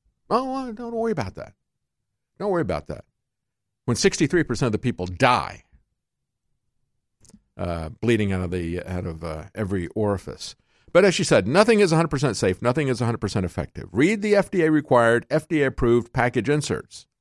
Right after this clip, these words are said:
Arizona just defeated a law that would have required making these available to patients to get informed consent.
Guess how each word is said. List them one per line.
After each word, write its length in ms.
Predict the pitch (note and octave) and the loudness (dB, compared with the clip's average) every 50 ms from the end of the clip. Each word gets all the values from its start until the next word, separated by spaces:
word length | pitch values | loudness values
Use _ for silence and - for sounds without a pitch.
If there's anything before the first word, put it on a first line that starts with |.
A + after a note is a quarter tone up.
| _ _ | _ _
Arizona 420 | - A2 B2 A2+ A#2+ A2+ A#2 D3+ F#3+ | 0 2 2 2 2 2 2 0 0
just 240 | F3 B2 B2 - - | -2 -2 -4 -2 -4
defeated 360 | B2+ - A#2+ A#2+ C#3 D3+ F3 | -2 -2 0 0 0 -2 -2
a 60 | F3 | -2
law 380 | A#2+ G2 E2+ D#2 G2+ E3+ F#3+ - _ _ _ _ _ _ _ _ _ _ _ - | 0 0 0 0 -2 -4 -6 -10 _ _ _ _ _ _ _ _ _ _ _ -2
that 180 | C#3+ - - - | -2 -2 0 0
would 140 | D#3+ D#3+ | 2 2
have 140 | D#3 D#3+ C#3 | 2 2 0
required 440 | D3 C3 - - F#3+ A3 B3+ C4 A#3+ | -2 -2 2 2 4 4 4 2 2
making 300 | G#3 D#3+ C#3 - C3+ B2+ | 0 0 0 -2 0 2
these 180 | B2+ C3 A#2+ B2+ | 2 2 2 2
available 380 | A2+ A2 B2+ D3+ F#3 F#3 F#3 | 2 2 2 2 2 2 0
to 80 | B2 G#2+ | -2 -2
patients 600 | - A2+ G2+ G2 - - F#3 G#3 - - - - _ _ _ _ _ _ _ _ _ _ - _ _ _ _ _ | 0 0 0 0 -2 -4 -8 -10 -12 -14 -16 -18 _ _ _ _ _ _ _ _ _ _ -20 _ _ _ _ _
to 180 | - - D3 C3 | 2 2 4 4
get 320 | G#2+ - F3 G#3 A3 - _ | 4 4 2 2 2 0 _
informed 560 | - C#3+ C#3 - - C#3+ C#3+ D3+ E3+ E3+ - - | -2 -2 0 0 2 2 4 4 2 -2 -2 -2
consent. 640 | A3+ A#3 G3 - D#4 E4+ E4+ D#4 - _ - | -2 0 0 0 0 0 0 -2 -4 _ -18